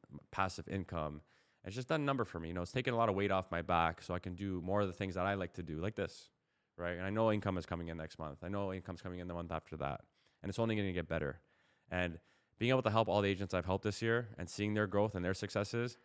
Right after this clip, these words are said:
has made me realize that that's what I wanna do. And I want to help more of you,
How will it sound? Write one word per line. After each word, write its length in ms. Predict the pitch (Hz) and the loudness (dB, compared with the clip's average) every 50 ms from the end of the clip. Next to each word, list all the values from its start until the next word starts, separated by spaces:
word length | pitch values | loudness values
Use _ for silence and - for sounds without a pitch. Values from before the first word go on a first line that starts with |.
| _ _ _ _ _ _ _ _ _ _ | _ _ _ _ _ _ _ _ _ _
has 360 | - 98 98 98 98 95 92 | 4 4 6 6 4 4 2
made 100 | 104 107 | 2 2
me 100 | 101 98 | 2 2
realize 380 | 98 98 98 95 95 98 90 | 4 4 6 6 6 4 4
that 120 | 95 87 78 | 0 0 0
that's 340 | 95 98 95 - - - - _ | 0 -2 -2 -4 -10 -14 -16 _
what 200 | - 95 101 101 | -4 2 4 4
I 60 | 98 | 6
wanna 240 | 92 90 87 85 82 | 6 4 2 0 -2
do. 280 | 78 82 85 82 78 76 82 - - - | -4 -4 -4 -4 -4 -6 -10 -14 -14 -8
And 100 | 80 87 | -2 0
I 100 | 90 90 | 0 2
want 300 | 85 85 90 92 90 - | 2 2 2 0 0 0
to 360 | - - 92 87 87 87 82 87 87 - - | -2 -4 -2 -2 -2 -2 -4 -6 -6 -2 0
help 280 | 98 92 85 - - - - _ - | 2 2 2 0 -6 -18 -16 _ -4
more 300 | 90 92 92 92 87 85 | 0 2 4 4 4 2
of 100 | 82 87 | 0 -2
you, 260 | 85 85 82 82 | -2 -2 -4 -4